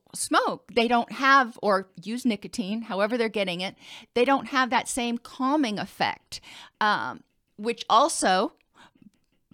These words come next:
by that same action, uh, causes the body to not be able to suppress dopamine. Um, so they, so the person starts craving, uh, craving nicotine.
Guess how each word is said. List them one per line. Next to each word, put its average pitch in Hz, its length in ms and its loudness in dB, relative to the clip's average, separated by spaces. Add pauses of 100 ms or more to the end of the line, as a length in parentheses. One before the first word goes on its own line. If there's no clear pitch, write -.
(360)
by 226 180 8
that 214 220 0
same 220 300 -2
action, 208 640 -2 (420)
uh, - 240 -8 (1300)
causes 262 380 0
the 233 100 -6
body 220 300 2
to 208 100 -6
not 214 240 -2
be 220 160 -4
able 214 160 -4
to 208 80 -4
suppress - 760 0 (440)
dopamine. 208 680 0 (920)
Um, 190 480 0 (1040)
so 240 200 2
they, 226 200 4 (240)
so - 160 2
the 214 120 2
person 233 320 0
starts 202 280 0
craving, 208 760 -2 (640)
uh, 139 320 -4
craving 220 480 0
nicotine. - 560 -8